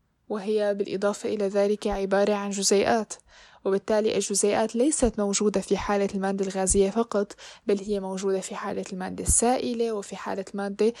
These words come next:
الصلبة أيضا. السؤال الثاني،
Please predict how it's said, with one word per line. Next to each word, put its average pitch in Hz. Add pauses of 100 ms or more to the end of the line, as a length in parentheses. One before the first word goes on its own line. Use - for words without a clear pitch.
(300)
الصلبة 285
أيضا. 185 (1700)
السؤال 277
الثاني، 220